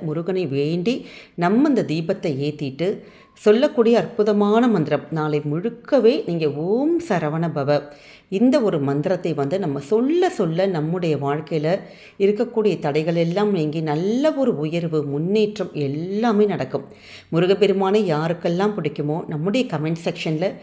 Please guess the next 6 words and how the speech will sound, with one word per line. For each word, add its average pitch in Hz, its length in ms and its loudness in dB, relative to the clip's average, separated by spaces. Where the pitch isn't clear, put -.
ஓம் 285 300 4
சரவண 185 400 -2
பவங்கிற 185 380 0
ஒரு 143 160 -2
மந்திரத்தை 147 460 -4
பதிவிடுங்க. 143 520 -2